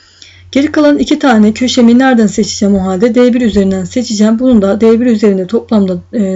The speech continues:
dört tane nokta olduğu için iki tane noktamı dördün ikili kombinasyonu şeklinde seçerim. O halde ne olacaktır? Dördün birli kombinasyonu çarpı altının ikili kombinasyonu artı diyeceğim.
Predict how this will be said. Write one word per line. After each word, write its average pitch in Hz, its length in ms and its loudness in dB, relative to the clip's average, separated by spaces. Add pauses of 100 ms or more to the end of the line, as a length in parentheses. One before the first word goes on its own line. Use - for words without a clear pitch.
dört 247 240 2
tane 196 260 -2
nokta 202 280 -2
olduğu 196 200 0
için 269 300 -6 (360)
iki 285 220 -4
tane 220 320 2
noktamı 226 420 0
dördün 233 280 2
ikili 226 420 -2
kombinasyonu 196 680 -2
şeklinde 240 420 -2
seçerim. 196 440 -4 (340)
O 254 120 -2
halde 247 280 0
ne 269 40 2
olacaktır? 208 560 0
Dördün 233 360 2
birli 240 220 0
kombinasyonu 202 600 0
çarpı 214 400 -2
altının 220 340 0
ikili 262 240 -4
kombinasyonu 202 840 0
artı 185 240 -4
diyeceğim. 247 320 -2